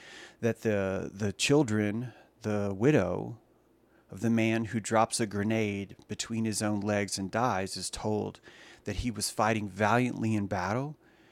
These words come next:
and that he was killed by an enemy grenade. You, you know that's true, right? You,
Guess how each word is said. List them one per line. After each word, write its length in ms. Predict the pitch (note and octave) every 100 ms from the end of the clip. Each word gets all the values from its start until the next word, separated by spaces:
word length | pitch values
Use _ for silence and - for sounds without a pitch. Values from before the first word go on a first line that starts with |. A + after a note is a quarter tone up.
| - - - -
and 100 | G#2+
that 120 | G#2
he 120 | G#2+
was 180 | G#2 -
killed 440 | - A#2+ B2+ A#2
by 160 | A2+ G#2+
an 160 | G2+
enemy 340 | - A2+ A2+ A2
grenade. 640 | G#2 F#2+ G2 F2 C2 D2
You, 120 | G2+ -
you 220 | G#2+ G#2
know 180 | A#2 C#3
that's 300 | A2 F2+ -
true, 320 | - F2+ E2+
right? 360 | F2 G#2+ B2+ - _ - _ _ _ _ _ _ _ _ _ _
You, 140 | -